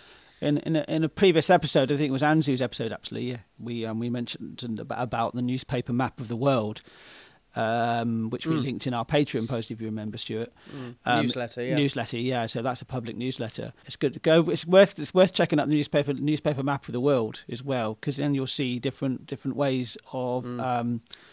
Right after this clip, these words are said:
Speaker 1: different f-, f-, points of view, and also very hyper-localized ones as well. So the more local a news article is, the more, the more hyper-local the news is, right? So
Speaker 2: Mm.
Speaker 1: even a national news would be relatively local because,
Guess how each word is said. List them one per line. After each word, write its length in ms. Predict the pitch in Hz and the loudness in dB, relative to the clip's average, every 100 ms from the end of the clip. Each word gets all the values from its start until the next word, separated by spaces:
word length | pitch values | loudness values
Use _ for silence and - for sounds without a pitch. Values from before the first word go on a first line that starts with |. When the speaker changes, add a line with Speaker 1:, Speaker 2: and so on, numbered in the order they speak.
| - | 0
Speaker 1:
different 300 | - 190 156 | 2 2 -2
f-, 120 | 170 131 | -4 -6
f-, 140 | - - | -12 2
points 260 | 185 160 | 2 2
of 60 | 147 | 4
view, 160 | 180 170 | 6 8
and 120 | 175 | 8
also 200 | 208 143 | 8 6
very 220 | 151 165 | 6 6
hyper-localized 880 | - 175 - 151 196 - 127 120 - | 6 6 6 6 6 6 2 2 0
ones 160 | 120 117 | -2 -2
as 140 | 120 | 0
well. 240 | 147 123 | 2 2
So 140 | 123 143 | -2 0
the 80 | 143 | 2
more 160 | 175 | 4
local 340 | 135 151 139 127 | 4 2 2 0
a 160 | 131 - - - - | 0 -4 -16 -18 -8
news 320 | - 143 156 135 | 2 6 6 6
article 380 | 117 - - | 2 0 -4
is, 160 | 120 131 | -2 0
the 80 | 139 | 2
more, 240 | 139 139 | 2 2
the 80 | 131 | 2
more 220 | 139 135 | 2 2
hyper-local 580 | 147 143 147 139 139 131 | 4 4 4 2 2 2
the 80 | 139 | 4
news 300 | 165 208 - | 6 4 2
is, 200 | 92 - | -4 -4
right? 280 | 104 151 - - | -2 -2 -4 -10
So 180 | - 135 | -2 2
Speaker 2:
Mm. 60 | 139 | 4
Speaker 1:
even 240 | 147 143 | 4 4
a 80 | 139 | 4
national 400 | 147 - 135 127 | 4 2 0 0
news 440 | 127 131 120 - - - - - _ - | 0 0 -2 -4 -8 -20 -20 -20 _ 0
would 160 | 143 | 2
be 140 | 147 143 | 4 6
relatively 440 | 147 147 - 143 | 6 4 2 2
local 360 | 147 160 185 175 | 6 6 4 0
because, 600 | 165 180 165 - - | 2 2 2 0 -2